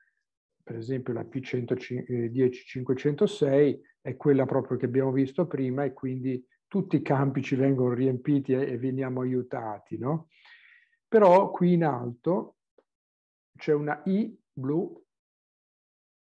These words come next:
che ci porta al manuale di questa operazione. Quindi ci spiega come si possono costruire queste tabelle per fare l'upload che dicevamo prima. You can import C S V, comma, separate or T S V,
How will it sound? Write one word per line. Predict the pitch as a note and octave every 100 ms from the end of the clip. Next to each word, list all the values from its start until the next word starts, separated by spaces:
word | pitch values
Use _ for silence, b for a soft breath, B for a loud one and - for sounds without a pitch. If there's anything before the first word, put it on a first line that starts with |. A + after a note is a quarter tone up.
| _ _ _ _
che | - D#3
ci | D#3 - F#3
porta | D#3 A#2+ - C#3
al | C3
manuale | C3 C#3+ C3 G#2+ G#2 A#2 C3
di | B2+ B2+
questa | - B2 A2+ -
operazione. | A2 B2 A#2 - A#2 B2
Quindi | C#3 B2+
ci | D3+
spiega | E3 - C#3+ C#3+ D3+
come | D3+ C3
si | B2 B2+
possono | C#3 C3 B2+ A#2+
costruire | B2+ C3 - C3+ B2 B2 B2
queste | B2+ A2+ _ B2 A#2 - b b _
tabelle | E3 D3 C#3+ C3+ C3+ D3
per | D3
fare | B2 - C3+ C3
l'upload | B2+ B2+ C3+ C3 B2+
che | C3 B2+
dicevamo | B2 - A#2+ A#2 A#2+
prima. | - A2+ G#2 A2 - b b b b b -
You | C3+
can | C3+ C#3
import | D3+ D#3+ - A2+ - -
C | - - - B2+
S | B2 B2
V, | C3+ C3 A2+ - _ -
comma, | C3+ B2+ A#2
separate | - A#2 B2+ B2 A2+
or | B2+ A#2 -
T | D#3+ C#3
S | A#2+
V, | C3 B2